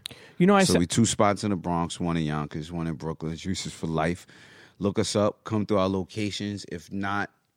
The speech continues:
Speaker 2: get your hands on a menu or any menu and make sure you juice up.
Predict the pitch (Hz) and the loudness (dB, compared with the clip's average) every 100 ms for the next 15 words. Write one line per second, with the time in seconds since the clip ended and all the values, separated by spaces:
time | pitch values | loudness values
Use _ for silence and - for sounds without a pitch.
0 | - 73 98 95 98 104 95 95 87 87 | -14 -8 -6 -2 0 0 0 -2 -2 0
1 | 95 104 101 98 95 85 80 - 95 90 | 0 2 2 2 2 0 -2 -4 -4 -2
2 | 90 87 82 85 85 82 - 85 85 82 | -2 -2 -4 -4 -6 -6 -2 -2 -2 -2
3 | 92 - 90 90 | -2 2 0 0